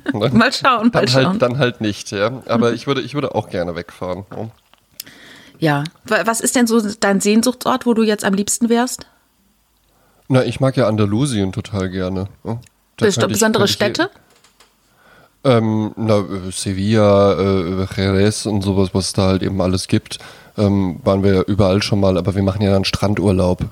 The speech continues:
Speaker 2: ja? Also
Speaker 1: Ja.
Speaker 2: wir sind ja dann, wir machen dann auch mal einen Ausflug oder sowas, ja. Aber, ähm, ja, das, das, da hätte ich richtig Lust drauf.
Speaker 1: Ja.
Speaker 2: Fünf-Sterne-Hotel,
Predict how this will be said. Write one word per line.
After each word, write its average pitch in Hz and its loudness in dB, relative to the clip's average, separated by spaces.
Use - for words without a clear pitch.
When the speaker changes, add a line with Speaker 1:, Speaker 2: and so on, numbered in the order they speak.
Speaker 2:
ja? 104 -2
Also 202 2
Speaker 1:
Ja. 185 4
Speaker 2:
wir 95 0
sind 95 0
ja 101 0
dann, 95 -2
wir 98 -2
machen 95 0
dann 92 2
auch 85 0
mal 98 -2
einen 87 -2
Ausflug 98 0
oder 95 2
sowas, 95 0
ja. 92 0
Aber, 90 2
ähm, 90 0
ja, 104 4
das, 110 -4
das, - -6
da 131 2
hätte 127 0
ich - -6
richtig - -2
Lust - -4
drauf. 92 -2
Speaker 1:
Ja. - -18
Speaker 2:
Fünf-Sterne-Hotel, 143 0